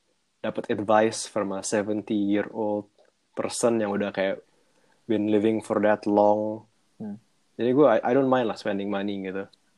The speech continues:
Speaker 2: Oke.
Speaker 1: Terus kayak, um, one of the things she said to me was like, um,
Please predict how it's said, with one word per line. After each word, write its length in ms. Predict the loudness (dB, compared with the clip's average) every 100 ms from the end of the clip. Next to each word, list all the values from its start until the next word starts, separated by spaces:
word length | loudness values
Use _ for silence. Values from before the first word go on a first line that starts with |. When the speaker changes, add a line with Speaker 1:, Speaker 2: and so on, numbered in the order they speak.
| _ _ -20
Speaker 2:
Oke. 300 | -12 -12 -12 _ _ _ _ -14
Speaker 1:
Terus 180 | -10 -6
kayak, 380 | 0 2 0 -6
um, 460 | -4 -2 -2 -4 -2
one 160 | 0
of 80 | 0
the 100 | 0
things 240 | 0 0
she 140 | 0 -2
said 300 | 0 -2 -4
to 60 | -4
me 180 | -2
was 260 | -2 -2 -6
like, 240 | -8 -8
um, 300 | -8 -10 -10